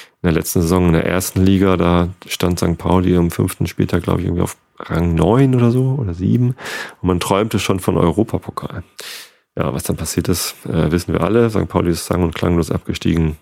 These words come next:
mit neunundzwanzig Punkten oder so auf dem letzten Platz. Das war traurig, ja. Ähm, und genau das kann jetzt auch noch passieren. Also ich glaub nicht, dass wir was mit dem Abstiegskampf zu tun haben werden, mit dreizehn Punkten jetzt schon.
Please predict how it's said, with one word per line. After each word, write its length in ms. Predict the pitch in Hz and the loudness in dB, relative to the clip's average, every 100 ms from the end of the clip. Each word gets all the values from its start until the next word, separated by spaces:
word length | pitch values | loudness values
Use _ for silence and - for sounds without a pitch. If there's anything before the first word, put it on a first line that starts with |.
| - | -4
mit 400 | 113 - - - _ _ _ - - - _ _ _ _ - | -4 -4 -8 -12 _ _ _ -20 -20 -20 _ _ _ _ -4
neunundzwanzig 600 | 92 98 104 98 101 90 | 2 4 4 2 0 0
Punkten 320 | - 107 101 90 | -2 0 2 2
oder 180 | 87 | 2
so 280 | 85 87 87 82 - | 4 4 2 -2 -12
auf 60 | - | -12
dem 180 | 87 78 | -8 -6
letzten 300 | 78 - 85 | -6 -8 -12
Platz. 380 | - - - - - _ _ _ _ _ _ _ _ _ _ _ - _ _ _ | -10 -10 -10 -12 -18 _ _ _ _ _ _ _ _ _ _ _ -20 _ _ _
Das 120 | - - | -18 -14
war 60 | |
traurig, 540 | - 85 76 - - - _ - - | -8 -6 -6 -6 -16 -20 _ -18 -14
ja. 120 | 85 - _ _ _ _ _ _ _ _ _ - | -14 -16 _ _ _ _ _ _ _ _ _ -2
Ähm, 280 | 80 76 78 | 0 0 -2
und 140 | 87 | -2
genau 240 | 95 87 | 0 2
das 160 | 90 90 | 2 0
kann 220 | - 95 | 0 2
jetzt 100 | 95 | 2
auch 100 | 107 | 2
noch 120 | 123 | 0
passieren. 260 | - - 85 | -2 -2 0
Also 100 | 80 | 0
ich 80 | 80 | 0
glaub 160 | 90 | 0
nicht, 220 | 85 98 95 | 0 -2 -2
dass 160 | - | 0
wir 100 | 90 | 0
was 160 | 87 - | 2 0
mit 100 | 87 | 0
dem 100 | 92 | 0
Abstiegskampf 840 | 117 - 113 - - - 104 98 | -2 -2 -4 -4 -8 -2 0 0
zu 120 | - | -4
tun 280 | 90 95 95 | 0 0 2
haben 220 | 92 90 | 2 2
werden, 260 | 90 87 85 | 2 4 2
mit 160 | 82 | 0
dreizehn 320 | - 87 - 85 | 0 -2 -2 -4
Punkten 240 | 90 87 | -4 0
jetzt 260 | 87 98 - | -2 -2 0
schon. 220 | 110 | 0